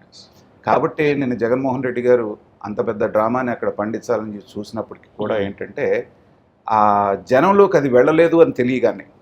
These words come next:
Speaker 1: మీరు సజ్జల రామకృష్ణారెడ్డి గారు ప్రెస్ మీట్ చూసారో లేదో నిన్న,
Speaker 2: <laughs> అవును.
Speaker 1: వెంటనే ప్లేట్ మార్చేశారు.
Speaker 2: అవును.
Speaker 1: ఏమని, మొన్నటిదాకా అసలు దారుణం జరిగింది, హత్యాయత్నం అని గగ్గోలు పెట్టినాళ్ళు, "అబ్బబ్బే, అసలు మేము దీన్ని పెద్దగా పట్టించుకోవట్లేదు, మాకు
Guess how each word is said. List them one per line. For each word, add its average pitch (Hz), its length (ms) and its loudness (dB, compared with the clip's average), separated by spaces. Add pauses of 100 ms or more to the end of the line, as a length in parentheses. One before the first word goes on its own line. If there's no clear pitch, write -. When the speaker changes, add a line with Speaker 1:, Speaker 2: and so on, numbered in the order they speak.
(280)
Speaker 1:
మీరు 120 140 -4
సజ్జల 127 300 2
రామకృష్ణారెడ్డి 139 680 -2
గారు 123 100 0
ప్రెస్ 120 280 -6
మీట్ 113 200 -10
చూసారో 120 340 -2
లేదో 98 240 -4
నిన్న, 92 220 -12
Speaker 2:
<laughs> - 580 -10
అవును. 104 220 0
Speaker 1:
వెంటనే 185 280 2
ప్లేట్ 165 300 2
మార్చేశారు. - 600 -6
Speaker 2:
అవును. 104 220 -4 (380)
Speaker 1:
ఏమని, 135 480 -2
మొన్నటిదాకా 151 540 0
అసలు 135 180 -4
దారుణం 117 440 0
జరిగింది, 139 360 -4
హత్యాయత్నం 135 580 -6
అని 127 120 -6
గగ్గోలు 107 440 0
పెట్టినాళ్ళు, 95 560 -6 (640)
"అబ్బబ్బే, 156 280 0
అసలు 160 240 4
మేము 143 200 0
దీన్ని 123 180 -2
పెద్దగా 123 300 0
పట్టించుకోవట్లేదు, 135 880 -2
మాకు 104 160 -4